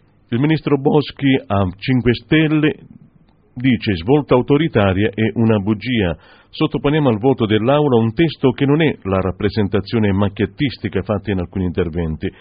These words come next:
Vogliamo una discussione nel merito e non sulla simpatia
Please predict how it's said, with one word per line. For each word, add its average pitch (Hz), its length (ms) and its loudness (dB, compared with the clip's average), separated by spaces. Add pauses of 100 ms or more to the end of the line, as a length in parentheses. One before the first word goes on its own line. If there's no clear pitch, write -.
(220)
Vogliamo 110 400 2
una 107 160 2
discussione 117 720 0
nel 120 160 4
merito 156 540 0
e 131 120 0
non 107 340 2
sulla 92 360 -4
simpatia 110 580 -2